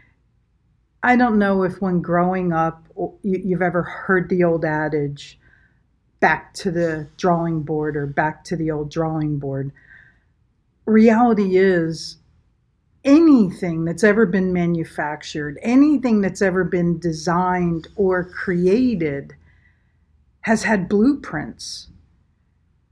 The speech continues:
It's had a, it all started with a vision, and that vision then became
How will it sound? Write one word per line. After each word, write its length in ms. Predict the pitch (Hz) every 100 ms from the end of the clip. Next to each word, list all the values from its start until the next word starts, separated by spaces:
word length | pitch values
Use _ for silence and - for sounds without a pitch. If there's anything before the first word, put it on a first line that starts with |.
| -
It's 180 | -
had 180 | - 220
a, 120 | 202
it 200 | 196 - -
all 200 | 214 240
started 760 | - - - 208 247 233 190
with 220 | 165 170
a 80 | 185
vision, 580 | 151 156 208 202 170 143
and 180 | 156 175
that 200 | 175 185
vision 960 | 165 160 208 262 208 180 160 156 175 - - - _ _ _ _ _ _ _ _ _ _ _ _
then 380 | - 208 220 233
became 720 | 220 185 - 190 208 196 190